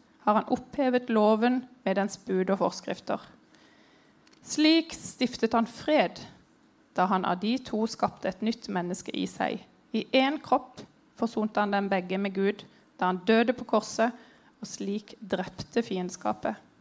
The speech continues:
Han kom og forkynte det gode budskapet om fred, både for dere som er langt borte, og for dem som er nær. Gjennom ham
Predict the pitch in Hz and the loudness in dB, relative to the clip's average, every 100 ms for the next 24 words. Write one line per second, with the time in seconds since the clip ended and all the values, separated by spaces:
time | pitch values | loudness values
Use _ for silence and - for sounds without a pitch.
0 | _ _ _ _ _ _ - 226 - 320 | _ _ _ _ _ _ -4 -4 2 2
1 | 320 285 277 - 254 - 254 226 226 226 | 4 2 0 0 -2 0 0 2 2 2
2 | 214 214 - 208 202 214 214 - 294 359 | 2 0 0 0 2 -2 -2 -2 2 2
3 | 226 - - _ _ _ _ - 185 185 | 0 -4 -20 _ _ _ _ -2 0 0
4 | - 392 302 277 277 269 262 254 269 - | -2 0 0 0 -2 -2 -2 -4 -10 -10
5 | - 311 - - - 214 202 214 - - | -4 -4 -4 -6 -2 0 0 -2 -8 -18
6 | - 220 185 180 - - _ _ _ _ | -4 -4 -2 -4 -6 -14 _ _ _ _
7 | _ _ - 214 247 247 269 277 - 226 | _ _ -8 2 2 4 0 0 0 2
8 | 233 277 | 2 0